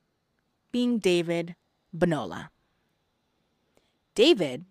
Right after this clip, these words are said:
happened to be the previous handyman.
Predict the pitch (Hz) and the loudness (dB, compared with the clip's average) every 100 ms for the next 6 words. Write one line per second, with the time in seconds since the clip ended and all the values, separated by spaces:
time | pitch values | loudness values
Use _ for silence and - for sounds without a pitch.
0 | _ _ _ _ _ _ _ - - 190 | _ _ _ _ _ _ _ -10 -4 -2
1 | 233 226 214 147 131 170 - _ _ _ | -2 -4 -4 -4 -6 -10 -12 _ _ _
2 | _ _ - 165 - 139 117 127 147 - | _ _ -8 -8 -2 -4 -4 -6 -6 -8
3 | - _ _ _ - 320 208 147 139 147 | -10 _ _ _ -4 0 2 2 0 -4